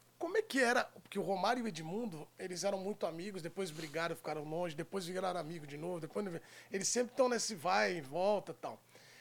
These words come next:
Mas no caso do Edmundo, como é que era ele? Porque aquele Fluminense, cara, tinha uma época que jogava, que é esse quando você sobe, né?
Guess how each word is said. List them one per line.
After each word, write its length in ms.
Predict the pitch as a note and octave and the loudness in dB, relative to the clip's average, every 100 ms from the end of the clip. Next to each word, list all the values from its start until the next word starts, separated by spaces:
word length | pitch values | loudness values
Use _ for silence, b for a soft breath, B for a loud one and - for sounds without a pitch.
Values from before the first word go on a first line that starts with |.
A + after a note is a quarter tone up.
| b | b
Mas 180 | A3 A#3 | 0 0
no 120 | C4 | 0
caso 360 | C#4 A#3 B3+ A3+ | 0 2 2 0
do 120 | G#3+ | -6
Edmundo, 500 | A3 G3+ F3 E3+ D3+ | -6 -4 -4 -4 -6
como 220 | D#3 A3+ D#4 | -6 0 0
é 40 | |
que 160 | - G#3+ | 0 0
era 160 | G3 | 0
ele? 120 | F#3 E3+ | -2 -6
Porque 200 | - G3 | -4 -4
aquele 320 | A3 B3+ G3+ | -2 0 -2
Fluminense, 800 | - - F#3 E3 D3+ A3+ - - | -4 -4 -2 -2 0 0 0 0
cara, 200 | D#3 C#3 | -2 -2
tinha 180 | - G#3 | -2 0
uma 120 | F#3+ | 2
época 220 | F#3+ B3 | 0 -4
que 80 | - | -4
jogava, 540 | C4+ A#3+ C#4 E4 F4 - - F#3+ | -2 0 4 4 4 2 -4 0
que 80 | B3 | 4
é 80 | C#4+ | 4
esse 140 | - | 4
quando 180 | D#4 E4 | 2 2
você 140 | F4 | 2
sobe, 400 | E4 E4 - G#3+ | 4 6 6 4
né? 120 | F3 | -2